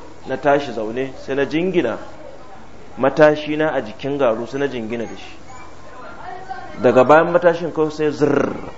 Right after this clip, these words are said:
aka ga abu ya fito. Sai ce, "Ai, ko wani abu ya fito ta bayan matashin nan."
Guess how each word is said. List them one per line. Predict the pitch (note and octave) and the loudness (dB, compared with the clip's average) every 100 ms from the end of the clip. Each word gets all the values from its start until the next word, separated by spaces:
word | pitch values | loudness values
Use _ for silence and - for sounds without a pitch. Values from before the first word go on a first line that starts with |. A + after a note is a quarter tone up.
| - - - - - - | -14 -14 -14 -14 -14 -8
aka | C#3+ C3 | -6 0
ga | A#2+ A2 | 4 4
abu | G#2+ | 2
ya | G#2 | -2
fito. | G2+ F#2 - - - - - - - - - | -4 -12 -14 -16 -16 -16 -16 -16 -16 -16 -4
Sai | C3+ | 0
ce, | C3+ C#3 | 2 4
"Ai, | C#3+ | 4
ko | D3 C#3+ | 6 6
wani | D3+ | 6
abu | C#3 A2+ | 6 4
ya | A2+ | -2
fito | A2 B2 | -2 -6
ta | C3 | -2
bayan | A#2+ A#2+ A#2+ | 0 0 -2
matashin | A#2 B2 B2 | -4 -6 -6
nan." | A#2+ | -12